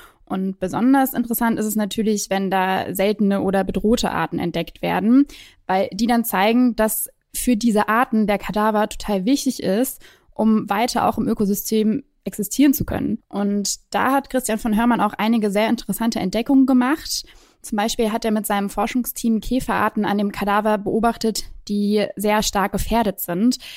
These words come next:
Das sind zum Beispiel der sogenannte Glanzkäfer oder der Buntkäfer. Und die sind dann halt wirklich auf diesen Kadaver angewiesen, um weiterzuleben.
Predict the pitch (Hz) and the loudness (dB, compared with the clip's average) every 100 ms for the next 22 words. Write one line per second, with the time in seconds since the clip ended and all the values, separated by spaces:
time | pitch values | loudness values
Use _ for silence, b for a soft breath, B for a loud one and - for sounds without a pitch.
0 | B B 208 202 226 214 208 196 196 - | B B -2 -2 -2 -2 0 0 -2 -2
1 | 190 185 185 180 190 185 180 180 185 277 | -4 -2 -4 -4 -4 -6 -8 -4 2 2
2 | 277 - 233 233 220 196 202 190 190 240 | 2 -2 -2 0 0 0 0 -2 0 2
3 | 277 - - 180 - 185 214 269 B B | 2 0 -8 -8 -4 -2 0 -2 B B
4 | B B 214 202 233 247 226 220 202 214 | B B -4 0 4 4 4 2 0 -2
5 | 254 254 - 208 226 220 - 202 202 196 | -2 -2 -4 -4 -2 -2 -2 -2 -2 0
6 | 214 254 202 196 202 196 190 - 185 233 | 2 2 2 -2 -2 -2 -2 -2 -2 -2
7 | 247 202 - 190 175 185 214 262 | -2 -4 -6 -6 -6 0 4 4